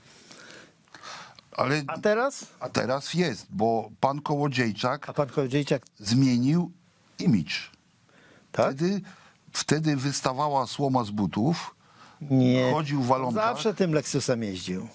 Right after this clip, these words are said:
Speaker 1: Y, a wtedy jeszcze rok temu chyba nie.
Speaker 2: Jeździł, jeździł.
Speaker 1: No, ale, ale to Lexus to jest w ogóle pikuś.
Speaker 2: Może inny model, ale też
Speaker 1: Lexus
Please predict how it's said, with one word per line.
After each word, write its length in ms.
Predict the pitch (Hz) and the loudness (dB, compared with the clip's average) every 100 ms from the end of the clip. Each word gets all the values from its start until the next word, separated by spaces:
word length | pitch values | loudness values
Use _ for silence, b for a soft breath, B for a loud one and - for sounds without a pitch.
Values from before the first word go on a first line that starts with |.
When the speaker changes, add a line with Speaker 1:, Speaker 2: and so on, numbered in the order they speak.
| - | -2
Speaker 1:
Y, 420 | 117 117 113 104 90 110 | 2 2 2 0 -4 -6
a 100 | - | -4
wtedy 320 | - 123 165 | -2 0 0
jeszcze 280 | 160 135 147 | 0 -2 -2
rok 180 | 131 | -2
temu 220 | - 147 170 | -2 -2 -2
chyba 260 | 175 151 | -2 -2
nie. 360 | 120 151 143 87 | -2 -2 -4 -6
Speaker 2:
Jeździł, 300 | 131 110 131 | -6 0 2
jeździł. 280 | 131 92 87 101 | 2 0 -8 -4
Speaker 1:
No, 200 | 104 104 | -2 0
ale, 360 | 107 107 110 98 104 | 0 0 -2 -4 -2
ale 240 | 104 104 | 0 0
to 160 | 107 104 | -2 -2
Lexus 400 | 110 180 - 175 | 0 -2 -2 -4
to 80 | - | 0
jest 120 | 135 | 0
w 100 | 113 | 2
ogóle 220 | 135 131 135 | 0 0 -2
pikuś. 260 | - 196 | -2 -4
Speaker 2:
Może 200 | 165 202 | 0 2
inny 260 | 226 214 226 | 2 0 2
model, 340 | 233 170 156 | 2 2 0
ale 200 | 147 147 | 2 0
też 140 | 123 | 0
Speaker 1:
Lexus 100 | 170 | 0